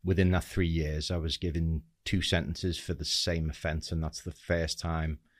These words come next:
in the history of Jersey courts that that's ever happened. In hundreds of years, it's never happened before, and it probably never happen again. And it, it was quite, the solicitor that I hired was one of the most prestigious, if not the most prestigious lawyer on the island. He said, "Nick, in my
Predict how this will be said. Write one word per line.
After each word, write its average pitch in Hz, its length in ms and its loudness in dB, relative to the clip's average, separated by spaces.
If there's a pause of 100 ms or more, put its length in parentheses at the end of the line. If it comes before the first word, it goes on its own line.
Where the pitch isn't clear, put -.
(560)
in 82 140 0
the 80 80 2
history 90 460 0
of 78 80 -2
Jersey 78 300 -2
courts 78 320 -4
that - 100 -8
that's 76 240 -8
ever 73 200 -6
happened. 76 480 -6 (160)
In 73 100 -6
hundreds 85 360 -2
of 78 60 -4
years, 78 260 -4
it's - 120 -8
never 82 220 -2
happened 80 320 -2
before, 71 340 -6
and 76 80 -6
it 67 80 -10
probably 73 220 -4
never 67 220 -4
happen 73 300 -6
again. 67 300 -6
And 76 140 -6
it, 65 100 -8
it 78 180 -10
was 80 140 -6
quite, 76 320 -6 (1120)
the 117 80 8
solicitor 113 420 8
that 101 140 8
I 98 140 8
hired 98 380 8
was 104 160 2
one 104 120 6
of 92 60 6
the 90 60 6
most 90 300 4 (200)
prestigious, 92 560 4
if - 340 -2
not 90 180 2
the 90 120 2
most 87 260 2
prestigious 85 460 -2
lawyer 82 260 2
on 80 80 2
the 80 80 2
island. 82 320 2
He 80 100 -2
said, 78 180 -4
"Nick, 78 240 -4
in 80 80 0
my 80 360 0